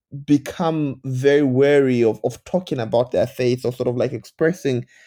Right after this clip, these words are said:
their faith, simply because, um, there's often too much negative connotations that come with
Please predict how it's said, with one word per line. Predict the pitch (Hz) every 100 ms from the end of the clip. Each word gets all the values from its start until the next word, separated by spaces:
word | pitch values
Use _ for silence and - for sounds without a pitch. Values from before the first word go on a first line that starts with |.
| _
their | 127 127 120
faith, | 123 135 123 127 -
simply | - 165 160 151
because, | 131 127 131 147 139 127 - _ _ _ -
um, | 127 127 123 - 127 -
there's | 135 135 131
often | 170 - 156 131
too | -
much | 151 139 139 - - - 139
negative | 139 151 147 127
connotations | - 127 120 131 127 127 117
that | 104 - _
come | - 160 147
with | 117 -